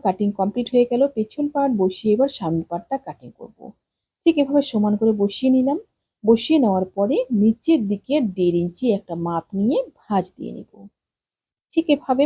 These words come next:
ভাঁজ করে নিলাম পেছন পার্টটাকে। ভাঁজ করে নিয়ে এবার সামনের পার্টটা কাটিং করে নেব। শুধুমাত্র লম্বাইয়ে দেড় ইঞ্চি কম থাকবে, আর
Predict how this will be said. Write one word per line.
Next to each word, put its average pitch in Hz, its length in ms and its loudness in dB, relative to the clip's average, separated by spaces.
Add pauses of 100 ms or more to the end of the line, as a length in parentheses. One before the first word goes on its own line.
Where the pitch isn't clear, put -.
(100)
ভাঁজ 185 240 -2 (120)
করে 220 160 0
নিলাম 214 260 4 (140)
পেছন 226 360 0
পার্টটাকে। 185 540 -6 (600)
ভাঁজ 247 260 0 (120)
করে 294 160 2
নিয়ে 254 240 4
এবার 339 180 0 (100)
সামনের 175 320 -4
পার্টটা 175 280 -8
কাটিং 165 380 -14
করে 165 140 -10
নেব। 165 200 -14 (600)
শুধুমাত্র 294 680 2 (120)
লম্বাইয়ে 185 640 2
দেড় 208 260 0
ইঞ্চি 214 240 0 (140)
কম 165 140 -2 (160)
থাকবে, 220 340 -6 (340)
আর 165 180 -4